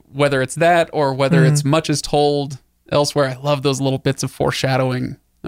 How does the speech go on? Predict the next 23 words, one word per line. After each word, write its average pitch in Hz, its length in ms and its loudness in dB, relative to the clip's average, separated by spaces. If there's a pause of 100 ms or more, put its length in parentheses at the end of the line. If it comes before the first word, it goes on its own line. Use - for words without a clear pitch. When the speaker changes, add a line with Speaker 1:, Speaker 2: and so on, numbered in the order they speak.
(120)
Speaker 1:
where - 160 -4
it's, - 140 -8
"What, 165 280 0
what 165 100 2
do 196 60 2
you 190 60 2
mean, 190 220 2
the 135 80 0
ruin 156 280 4
of 123 120 -4
Doriath? 135 460 -2 (100)
What 165 80 0
do - 60 2
Speaker 2:
Yeah. 143 80 0 (280)
Speaker 1:
you, 170 60 6 (160)
<laughs> - 160 -2
Speaker 2:
I 160 120 2
need, 175 380 2
I 160 120 4
Speaker 1:
what's 170 180 8
gonna 175 140 6
Speaker 2:
need, 165 60 2
Speaker 1:
happen?" 214 340 0